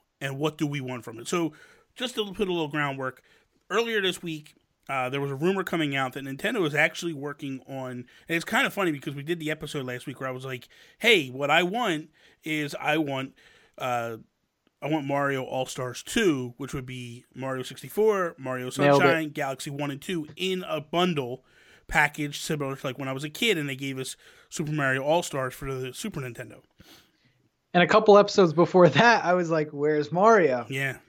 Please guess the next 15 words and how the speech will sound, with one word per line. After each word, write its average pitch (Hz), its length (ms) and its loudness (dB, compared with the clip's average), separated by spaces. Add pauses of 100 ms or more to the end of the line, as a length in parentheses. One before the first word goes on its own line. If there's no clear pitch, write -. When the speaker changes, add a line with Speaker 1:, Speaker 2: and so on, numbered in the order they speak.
(320)
Speaker 1:
yeah. 127 220 -6
Speaker 2:
I 160 40 4
was - 240 -2
like, 202 160 6
"Should 190 220 0
we 175 160 0
be 170 100 -4
getting 160 200 0
more 165 180 0
Mario?" 180 360 -2
So. 139 60 -6
Speaker 1:
And, 131 400 -4 (420)
dude, 156 320 -2
they 147 240 2
are, 127 600 -2